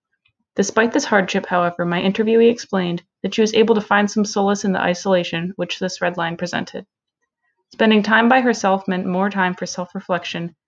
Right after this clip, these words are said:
as well as life reflection, which has made her appreciation for spending time with friends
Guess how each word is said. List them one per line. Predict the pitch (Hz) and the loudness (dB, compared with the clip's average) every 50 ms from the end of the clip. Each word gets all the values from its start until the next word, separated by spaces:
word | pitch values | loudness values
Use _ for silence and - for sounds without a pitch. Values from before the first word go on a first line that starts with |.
| _ _ - | _ _ -6
as | 185 180 - | -4 0 2
well | 202 208 | 2 2
as | 208 196 - | 2 2 2
life | 208 214 220 208 - | 2 2 2 2 -2
reflection, | 175 - - 190 196 - - 196 196 196 - _ _ _ _ _ - | -8 -6 -6 -6 -6 -8 -10 -8 -10 -10 -10 _ _ _ _ _ -4
which | 202 196 | -2 -2
has | 214 202 - | -2 0 0
made | 208 202 208 214 | 0 0 2 2
her | 247 240 | 2 2
appreciation | 233 233 - 208 208 208 - 202 180 180 - - 185 - | 2 2 2 2 2 2 0 0 -2 -2 -2 -4 -4 -4
for | - 185 | -4 -4
spending | - - - 190 190 196 208 202 | -4 0 0 2 2 4 2 2
time | 196 - - 196 190 196 | 0 -2 -2 0 0 0
with | 196 196 - | 0 0 0
friends | - 180 170 170 170 170 - | 0 0 0 0 -2 -6 -10